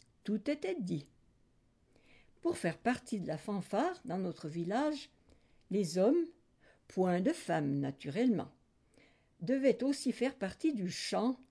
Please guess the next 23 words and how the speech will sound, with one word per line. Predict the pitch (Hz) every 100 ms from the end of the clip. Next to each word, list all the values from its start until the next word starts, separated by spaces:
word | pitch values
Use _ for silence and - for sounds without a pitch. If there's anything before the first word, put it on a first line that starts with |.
| -
sur | - 202
la | 254
tribune. | 247 - 190 151 147 131 - _ _ _ _ _ _
C'était | - 175 - 254 185
un | 147
très | - 254 247
bon | 190 165
chœur. | - 220 185 131 - _ _ _ _ _ _ - _ _
Tous | 392
les | 381 247
dimanches, | 175 180 160 160 220 254 - - _ _ _ _ _ - -
là, | 180 175 139 175 214 - _ _ _ _ _ _ _ -
et | 247 233 214 175 - -
pas | 226 202 175
qu'à | 190
la | 160 147
messe, | 233 269 - - - _ _ _ _ _ -
les | 170
vêpres | 131 160 262 - 156 143 - _ -
aussi. | 208 320 - - - - _ _ _ _ _ _ _ _ - _ -
Mon | 226
cousin | 226 349 277 359 359
Jean-Jo, | 233 185 156 185 -